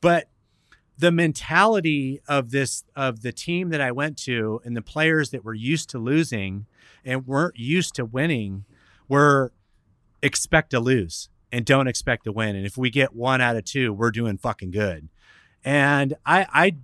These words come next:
I disagree with that mentality. Um, and, and I, I, I, to be honest, I was fucking flabbergasted. I'd never experienced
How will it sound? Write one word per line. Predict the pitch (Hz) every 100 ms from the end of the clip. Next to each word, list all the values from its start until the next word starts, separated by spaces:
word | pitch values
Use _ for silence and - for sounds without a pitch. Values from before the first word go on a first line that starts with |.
| - -
I | 139 165 139 101
disagree | 135 135 160 110 107 127 160 160
with | 147 160
that | 156
mentality. | 160 156 156 160 185 175 _ _ _ _
Um, | 131 127 127 123 120 117 101 _ _ _ _ -
and, | 143 131 127
and | 139 127 123 120 - _ -
I, | 147 135 147 160 -
I, |
I, | 180 - - 139 - - - 131 131 -
to | 143
be | 202
honest, | 208 208 170 131 -
I | 147
was | 156 -
fucking | 139 120 113
flabbergasted. | 120 113 113 104 95 - 101
I'd | 160 175 117
never | 120 131 156 160
experienced | 131 120 - 143 143 123 104 - -